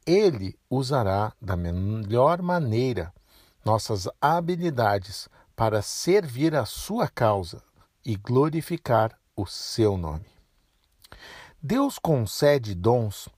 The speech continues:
a cada um dos seus filhos, individualmente e de acordo com a sua vontade.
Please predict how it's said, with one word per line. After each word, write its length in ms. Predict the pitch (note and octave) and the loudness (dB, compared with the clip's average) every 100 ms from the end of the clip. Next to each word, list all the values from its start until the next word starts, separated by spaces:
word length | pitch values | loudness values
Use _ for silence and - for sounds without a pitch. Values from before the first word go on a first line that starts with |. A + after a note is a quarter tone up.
| _ - _ _ | _ -20 _ _
a 140 | D3+ D3+ _ _ | -2 -2 _ _
cada 600 | G3+ A3 A#3+ G#3 G#3+ F3+ | 2 4 2 2 0 2
um 340 | C3+ D3+ F3 E3 | 2 4 2 0
dos 240 | C3+ A2+ | -2 -4
seus 400 | - D3 D#3+ - | -2 0 0 -2
filhos, 560 | B2+ B2 G2+ A2+ - - _ _ - - _ - | -4 -4 -4 -12 -20 -20 _ _ -20 -20 _ -2
individualmente 1200 | A3 B3+ F#3+ E3+ D#3+ D#3 E3+ D#3+ B2 A2+ - - - _ _ _ - - - | 0 0 0 0 2 4 4 4 2 -2 -4 -16 -20 _ _ _ -20 -20 -6
e 100 | B2 | -2
de 140 | A2 G#2 | 0 0
acordo 540 | F#2+ - C#3 C#3+ G#2 | 0 2 2 2 -2
com 240 | - B2+ D3 | -4 0 0
a 80 | |
sua 560 | C#3 - - - B2 A#2 | -2 -8 -10 0 4 4
vontade. 640 | F2 F2 - - - - | 4 -6 -8 -10 -12 -18